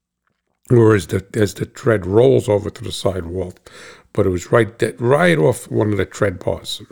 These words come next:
almost in the middle of the tire. So, uh, I said, "Why can't you?"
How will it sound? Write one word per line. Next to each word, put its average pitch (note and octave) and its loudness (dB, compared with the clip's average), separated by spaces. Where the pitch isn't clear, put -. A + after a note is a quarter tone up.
almost A2+ -2
in G2 0
the F2+ -4
middle G2+ -2
of F#2+ -6
the - -14
tire. G2 -2
So, G2+ 2
uh, G2 2
I C#3 6
said, A#2 -2
"Why G2 2
can't C3+ -4
you?" A#2+ -8